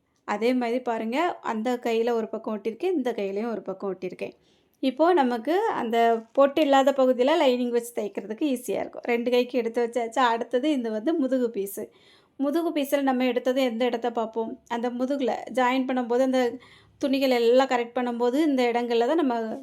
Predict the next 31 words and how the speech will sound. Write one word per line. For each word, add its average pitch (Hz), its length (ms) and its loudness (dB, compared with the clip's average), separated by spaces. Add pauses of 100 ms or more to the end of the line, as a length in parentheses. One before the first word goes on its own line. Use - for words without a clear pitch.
முக்கியமா 262 460 0
டக்குனு 254 400 -2
கவனிப்போம். 233 500 -4 (580)
அதுலயும், 262 580 0 (320)
ஆ, 233 80 -4 (120)
நல்ல 226 320 0
பக்கத்துக்கு 254 380 -2
மேல 220 180 -2
ஒரு 330 160 0
பொட்டு 202 300 -6
வந்து 208 200 0
ஒட்டி 196 220 -4
வச்சிருக்கேன். - 520 -10
அதே 240 320 0
மாதிரி 247 280 0
இந்த 294 200 0
முன்பக்கம் 254 580 0
பீஸு, 214 300 -6 (600)
இதுவுமே 285 480 0
நம்ம 254 280 2
வந்து 240 280 0 (500)
கொஞ்சம் 269 420 0
பார்த்து 240 300 0
பார்த்து 233 240 -4
தான் 240 220 -4
தைப்போம். 202 400 -4 (720)
அதே 240 320 2
மாதிரி 233 400 0
இதுலயும் 247 580 2 (220)
அந்த 226 300 -4
நெக் 226 280 -4